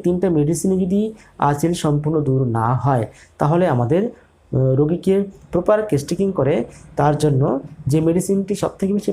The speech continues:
পারফেক্ট হবে, সেই মেডিসিনটি দিতে হবে। তাহলে এই তিনটে মেডিসিন ছাড়াও আরও যে মেডিসিনগুলি আঁচিলের জন্য ব্যবহার করা হয় as per symptoms অনুযায়ী, সেই মেডিসিনগুলি হচ্ছে ক্যালকেরিয়া কার্ব,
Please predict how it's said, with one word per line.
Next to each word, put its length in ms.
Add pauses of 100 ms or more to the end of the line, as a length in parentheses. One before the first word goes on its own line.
পারফেক্ট 400
হবে, 240
সেই 200
মেডিসিনটি 540 (500)
দিতে 200
হবে। 260 (340)
তাহলে 180 (140)
এই 160
তিনটে 220
মেডিসিন 420
ছাড়াও 300 (360)
আরও 200
যে 120
মেডিসিনগুলি 600 (320)
আঁচিলের 380
জন্য 160 (540)
ব্যবহার 260
করা 220
হয় 280 (220)
as 240
per 180 (420)
symptoms 440 (100)
অনুযায়ী, 260 (300)
সেই 220
মেডিসিনগুলি 560
হচ্ছে 240 (680)
ক্যালকেরিয়া 460 (140)
কার্ব, 240